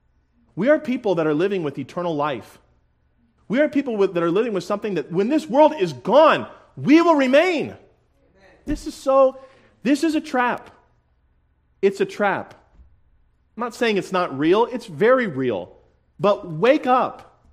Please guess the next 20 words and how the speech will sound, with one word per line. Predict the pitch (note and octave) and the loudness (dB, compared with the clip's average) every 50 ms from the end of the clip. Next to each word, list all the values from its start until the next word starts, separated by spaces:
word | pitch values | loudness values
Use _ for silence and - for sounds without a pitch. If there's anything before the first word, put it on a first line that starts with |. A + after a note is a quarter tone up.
| _ _ _ _ _ _ _ _ _ _ _ _ | _ _ _ _ _ _ _ _ _ _ _ _
You | - F#3+ G#3+ | -8 -8 -4
only | A3 G#3+ B3+ D4+ D#4 D4 | -2 0 0 0 0 -2
have | A3+ C4 C4 B3+ A3 | -2 -2 -2 -4 -2
this | G#3 G#3 G3 - - | -4 -4 -4 -4 -6
life. | E3 D3+ C3+ G#2 F#2 - - - - _ _ _ _ _ _ _ _ _ _ _ _ _ _ _ _ _ _ _ _ _ _ _ _ _ _ _ _ _ _ _ _ _ _ _ _ _ _ _ _ _ _ _ _ _ _ _ _ _ _ _ - _ _ _ _ _ _ | -6 -6 -6 -10 -12 -16 -20 -20 -20 _ _ _ _ _ _ _ _ _ _ _ _ _ _ _ _ _ _ _ _ _ _ _ _ _ _ _ _ _ _ _ _ _ _ _ _ _ _ _ _ _ _ _ _ _ _ _ _ _ _ _ -20 _ _ _ _ _ _
And | - A2 C#3 C#3 - | -16 -12 -12 -10 -6
I, | C#3+ D3+ C#3+ | -6 -6 -4
I, | - B2+ D3+ D#3 C#3+ C#3 - _ - | -4 -4 -4 -4 -6 -8 -14 _ -12
I'm | - G2+ F#2+ | -12 -10 -10
sidetracked | - - - F3+ A3+ C4 A3 - - B2+ F#2+ G2+ - - - | -8 -4 -2 -2 -2 -2 -4 -6 -10 -10 -10 -10 -14 -14 -6
by | - C3+ C#3 | -4 -4 -4
dwelling | C3+ A#2+ A2+ C3 C#3 E3+ F#3+ A3+ A#3+ A3 | -4 -6 -8 -4 -2 0 0 0 0 -2
on | G#3+ G3+ G3 | -4 -4 -4
that | F#3 F3 E3+ D#3+ | -4 -6 -8 -8
thought. | - F#3 E3 D#3+ A2+ F2+ - - _ _ _ _ _ _ _ _ _ _ _ _ _ _ _ _ _ _ _ _ _ _ _ _ _ _ _ _ _ _ _ _ _ _ _ _ - | -8 -8 -8 -8 -8 -10 -14 -20 _ _ _ _ _ _ _ _ _ _ _ _ _ _ _ _ _ _ _ _ _ _ _ _ _ _ _ _ _ _ _ _ _ _ _ _ -2
Everything | F#3+ A3+ C4+ D4 D#4 D4 A#3+ C4 A#3+ B3 | 0 2 2 2 0 -2 -2 -4 -6 -4
that | A#3 A3 G#3 | -4 -2 -2
is | G3+ F3 | -2 -4
before | D#3 F3+ E3 - F#3+ F#3+ G3+ G#3 | -4 -8 -8 -6 -4 -4 -4 -2
me, | G3+ G3+ G3+ G#3 G3+ | -4 -6 -8 -8 -12